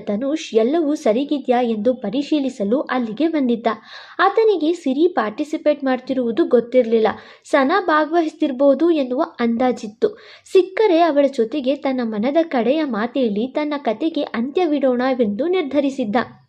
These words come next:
"ಸ್ಟೇಜ್ ಮೇಲೆ ಲೈಟ್ಸ್ ಹಾಕಿ ನೋಡೋಣ" ಎಂದು ಕೆಲಸದವರಿಗೆ ಹೇಳುತ್ತಾ ಪರಿಶೀಲಿಸಿ, "ಆಲ್ ರೈಟ್, ಆಲ್ ಗುಡ್, ನಾನ್ mic and background music ಚೆಕ್ ಮಾಡ್ ಬರ್ತೀನಿ"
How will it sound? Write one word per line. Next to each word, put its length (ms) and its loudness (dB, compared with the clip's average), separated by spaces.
"ಸ್ಟೇಜ್ 340 6
ಮೇಲೆ 220 2
ಲೈಟ್ಸ್ 280 2
ಹಾಕಿ 220 -2
ನೋಡೋಣ" 300 0
ಎಂದು 300 4
ಕೆಲಸದವರಿಗೆ 800 4
ಹೇಳುತ್ತಾ 480 2
ಪರಿಶೀಲಿಸಿ, 960 -2
"ಆಲ್ 180 6
ರೈಟ್, 300 0
ಆಲ್ 240 6
ಗುಡ್, 220 -2
ನಾನ್ 200 2
mic 220 4
and 320 2
background 500 2
music 180 0
ಚೆಕ್ 320 -6
ಮಾಡ್ 180 -2
ಬರ್ತೀನಿ" 360 -4